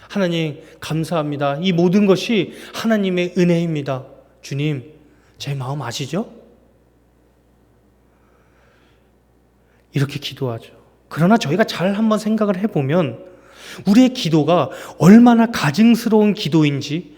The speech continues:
알 수 있습니다. 만약 진정으로 하나님의 은혜로 인해서 내 상황이 즐거워졌고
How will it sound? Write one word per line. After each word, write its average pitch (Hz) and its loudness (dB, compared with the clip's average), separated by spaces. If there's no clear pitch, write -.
알 - -6
수 156 -4
있습니다. 135 -10
만약 202 6
진정으로 196 4
하나님의 254 4
은혜로 202 6
인해서 160 4
내 143 4
상황이 175 -2
즐거워졌고 170 4